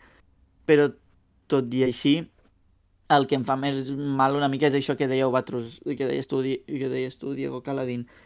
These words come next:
és el tema de que no hi ha capítol la setmana vinent, que és una mica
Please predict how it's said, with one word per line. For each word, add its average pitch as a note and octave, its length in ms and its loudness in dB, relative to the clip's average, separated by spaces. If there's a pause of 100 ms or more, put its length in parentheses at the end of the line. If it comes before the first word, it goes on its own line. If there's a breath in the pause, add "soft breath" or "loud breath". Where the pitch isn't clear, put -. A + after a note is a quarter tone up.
és C#3+ 240 2
el C3+ 160 2
tema D3 320 0 (260 soft breath)
de C#3 240 2
que B2+ 140 2
no B2 100 0
hi B2 60 0
ha A#2 80 -2
capítol B2+ 320 0
la B2 80 -2
setmana C3 340 0
vinent, A#2+ 380 -2 (400 soft breath)
que B2 320 2
és B2+ 180 -2
una C3 140 0
mica C#3 640 4